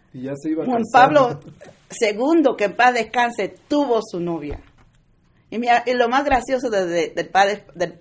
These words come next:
Speaker 2: a Papa Francisco es que le dijo a su novia, "Si no soy sacerdote, me caso contigo". <laughs> Eso fue lo que, lo que le dijo la muchacha. Bueno,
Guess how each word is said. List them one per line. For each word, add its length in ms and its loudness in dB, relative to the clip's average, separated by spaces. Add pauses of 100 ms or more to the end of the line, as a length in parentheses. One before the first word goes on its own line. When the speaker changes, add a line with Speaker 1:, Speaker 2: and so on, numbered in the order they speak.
(100)
Speaker 2:
a 200 0
Papa 260 2
Francisco 480 -6
es 80 -8
que 100 -6
le 120 -2
dijo 200 -4
a 80 -8
su 120 -8
novia, 280 -10 (280)
"Si 120 -8
no 180 -2
soy 200 2
sacerdote, 560 4
me 160 0
caso 280 0
contigo". 480 -2 (420)
<laughs> 640 -4
Eso 440 0
fue 260 -6
lo 140 -2
que, 200 -10 (220)
lo 180 -2
que 100 -4
le 100 0
dijo 280 -6
la 140 -4
muchacha. 380 -10
Bueno, 300 2